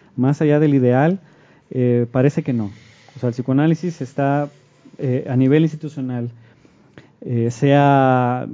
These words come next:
una institución, eh, formal, con un aval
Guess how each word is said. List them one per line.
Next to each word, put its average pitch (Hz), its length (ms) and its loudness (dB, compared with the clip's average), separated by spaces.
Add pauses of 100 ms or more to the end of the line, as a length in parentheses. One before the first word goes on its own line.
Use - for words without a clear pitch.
(360)
una 143 200 -2
institución, 135 920 2
eh, 117 160 0
formal, 131 880 0
con 113 520 -2 (260)
un 127 160 -2
aval 127 880 0